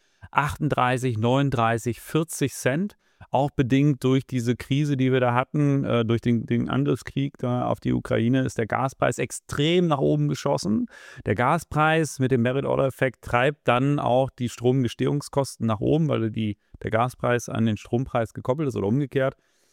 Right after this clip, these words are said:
Ähm, das hat das teuer gemacht und viele sind, also viele Versorger sind auch pleite gegangen und viele sind in die Grundversorgung reingerutscht und haben diesen hohen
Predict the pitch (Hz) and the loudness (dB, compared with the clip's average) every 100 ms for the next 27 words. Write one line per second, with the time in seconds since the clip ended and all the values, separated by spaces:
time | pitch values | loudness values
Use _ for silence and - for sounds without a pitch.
0 | _ - 120 120 117 135 127 117 - 127 | _ 2 4 6 4 0 -2 -4 -2 2
1 | 156 147 143 147 139 139 - 156 175 156 | 2 2 2 0 2 -2 0 0 2 4
2 | 123 170 170 - 131 113 151 139 117 104 | 4 0 -2 -4 -2 0 2 4 4 0
3 | - 107 101 185 175 110 110 - 113 135 | -4 0 2 4 4 2 -4 -2 -2 0
4 | 175 165 151 151 151 123 120 147 147 139 | 0 0 0 0 0 0 0 0 0 0
5 | 147 139 127 156 202 - 135 127 123 117 | 0 0 2 2 2 0 0 2 2 2
6 | 110 131 139 107 98 127 - - - 107 | 2 2 2 2 2 0 -2 -10 -2 0
7 | 110 120 131 113 110 98 131 139 | 2 0 2 0 0 2 2 2